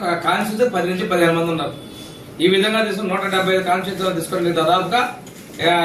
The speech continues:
ఎన్ని వందల మంది వచ్చినా కూడా ఒకసారి ఆలోచన చేసుకోండి మీరు. మేము కక్ష సాధించే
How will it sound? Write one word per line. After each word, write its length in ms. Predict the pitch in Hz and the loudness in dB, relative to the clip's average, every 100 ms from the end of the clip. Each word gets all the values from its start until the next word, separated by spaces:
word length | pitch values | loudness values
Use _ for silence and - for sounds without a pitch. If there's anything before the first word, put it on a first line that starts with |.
| 165 | 2
ఎన్ని 160 | 180 190 | 2 0
వందల 200 | 185 196 190 | 0 0 0
మంది 120 | 185 | 0
వచ్చినా 200 | 180 180 180 | -2 -2 -2
కూడా 120 | 180 | -4
ఒకసారి 240 | - 170 156 | -2 -2 0
ఆలోచన 260 | 156 147 143 | -2 -4 -4
చేసుకోండి 320 | 139 - 131 123 | -6 -6 -4 -4
మీరు. 120 | 120 - - - - - - 123 | -4 -6 -14 -14 -14 -14 -10 -2
మేము 240 | 175 208 208 208 | 0 0 0 0
కక్ష 180 | 175 233 | -2 0
సాధించే 340 | 220 196 185 | 0 2 2